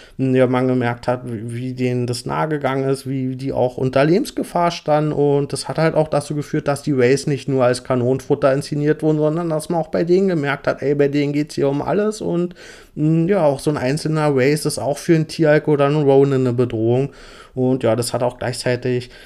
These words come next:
nicht nur Tierhulk und Ronin, ja, so eine Ebene hinzugefügt, sondern eben auch die Rays so ein bisschen nochmal herausgestellt. Und ja, darüber hinaus haben wir auch wieder ein paar Einblicke in die Rays-Technologie,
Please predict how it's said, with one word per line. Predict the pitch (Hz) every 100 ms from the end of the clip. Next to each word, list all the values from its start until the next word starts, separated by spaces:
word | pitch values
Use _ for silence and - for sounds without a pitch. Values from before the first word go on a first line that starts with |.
| -
nicht | 127 127 127
nur | 131 127
Tierhulk | 127 - 135 131 131 131
und | 127 120 120 117 117
Ronin, | 110 123 202 226 214 214 - - -
ja, | 160 165 160 165 156 151
so | 147
eine | 151 151
Ebene | 143 151 156
hinzugefügt, | 151 - 156 147 147 156 151
sondern | 127 127 135 127
eben | 123
auch | 117 123
die | - 120
Rays | 110 107 113
so | 123
ein | 117
bisschen | 110 -
nochmal | 110 104 104 101
herausgestellt. | 107 95 101 - 120 - 117 117 120
Und | - 117 117 117 120 - -
ja, | 220
darüber | 175 151 156
hinaus | 160 156 190 -
haben | - 214
wir |
auch | 220 196
wieder | 214 214
ein | 208
paar | - 202
Einblicke | 208 208 202 208 208
in | 196
die | 196
Rays-Technologie, | 190 170 185 - 180 175 175 175 160 160 170